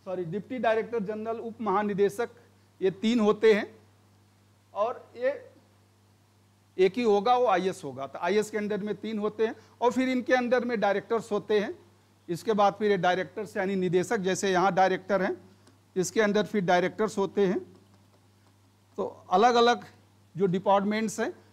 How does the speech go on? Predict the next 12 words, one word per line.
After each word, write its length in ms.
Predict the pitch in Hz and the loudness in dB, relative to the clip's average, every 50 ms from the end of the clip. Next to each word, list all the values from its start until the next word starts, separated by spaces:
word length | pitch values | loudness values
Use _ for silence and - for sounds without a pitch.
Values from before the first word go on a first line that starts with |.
| _ _ _ _ _ _ _ _ _ _ _ _ _ _ _ - _ _ _ _ _ _ _ - | _ _ _ _ _ _ _ _ _ _ _ _ _ _ _ -20 _ _ _ _ _ _ _ -2
अलग-अलग 420 | - 196 220 233 226 233 233 233 202 | 0 4 4 4 4 4 2 2 2
जो 100 | 220 220 | 2 0
Departments 680 | 185 214 - - 208 208 202 180 196 220 220 220 - 240 | 0 -2 -2 0 0 0 0 -2 -6 -10 -10 -10 -8 -6
हैं, 80 | 226 | -6
उसके 240 | 220 180 - - 240 | -6 -6 -6 -4 -4
Directors 540 | 196 196 185 185 180 185 - 196 180 - - | -2 0 0 -2 -2 -4 -6 -10 -10 -10 -10
होते 240 | 165 156 - - 175 | -12 -12 -10 -8 -6
हैं, 100 | 170 175 | -4 -4
अलग-अलग 420 | 165 165 170 160 170 170 165 156 | -2 -4 -4 -4 -4 -6 -6 -4
Directors 480 | 156 160 151 147 147 - 170 151 - - | -4 -6 -6 -6 -8 -12 -14 -14 -12 -12
होते 220 | 151 143 - 175 | -14 -14 -12 -12
हैं। 140 | 160 160 180 | -12 -12 -12